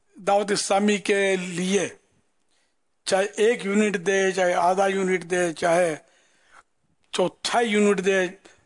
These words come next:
پندرہ یونٹ دے، ایک سو پندرہ یونٹ دے، پندرہ سو یونٹس دے، سب کو ان کے اخلاص کے مطابق اجر عظیم عطا فرما، اور ان سب کو اے اللہ پاک اپنے پیارے حبیب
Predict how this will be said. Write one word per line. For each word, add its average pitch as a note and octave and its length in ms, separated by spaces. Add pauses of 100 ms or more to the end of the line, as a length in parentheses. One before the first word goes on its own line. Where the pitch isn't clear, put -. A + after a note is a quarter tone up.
(100)
پندرہ F#3+ 420
یونٹ F#3 340
دے، F3 240
ایک E3+ 140
سو G3 120
پندرہ F3+ 440
یونٹ F#3+ 380
دے، F3+ 120
پندرہ F3+ 420
سو G#3+ 240
یونٹس G3 440
دے، - 40 (800)
سب B3 180 (100)
کو C4 120
ان A3+ 140
کے A#3 160
اخلاص G#3+ 500
کے G#3+ 140
مطابق G3 640
اجر F#3 260
عظیم G#3 280
عطا G#3+ 220
فرما، G#3+ 480 (460)
اور F#3+ 240
ان G3+ 200
سب - 420
کو B3 140
اے G#3 120
اللہ G3 320
پاک G3 220
اپنے F3+ 220
پیارے F3+ 360
حبیب G#3+ 320